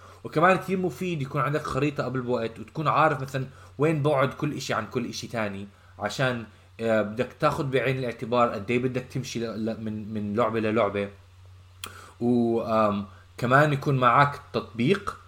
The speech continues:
آه، لديزني لاند، عندهم تطبيق خاص بيفرجوك، بيفرجوك مو بس الخريطة، بيفرجوك فيك فيه تحجز على، مثلًا إذا بدك تحجز على مطعم معين بتقدر تحجز من خلاله.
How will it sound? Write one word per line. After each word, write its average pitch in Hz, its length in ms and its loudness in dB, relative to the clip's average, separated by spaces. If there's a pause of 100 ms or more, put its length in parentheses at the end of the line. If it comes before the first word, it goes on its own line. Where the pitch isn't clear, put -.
(320)
آه، 110 160 2
لديزني 110 760 0
لاند، 107 280 0
عندهم 107 200 -6
تطبيق 104 320 -8
خاص 123 480 0
بيفرجوك، 117 520 -6 (600)
بيفرجوك 139 460 0
مو 196 80 6
بس 196 280 4
الخريطة، 131 680 2 (400)
بيفرجوك 139 640 2
فيك 160 220 -4
فيه 175 340 2
تحجز 127 520 -2
على، 113 540 -2
مثلًا 113 300 -4
إذا 104 140 -2
بدك 101 240 -2
تحجز 104 300 -8
على 98 120 0
مطعم 101 300 -4
معين 95 300 -4
بتقدر 98 200 -6
تحجز 98 360 -10
من 98 100 -8
خلاله. 98 500 -6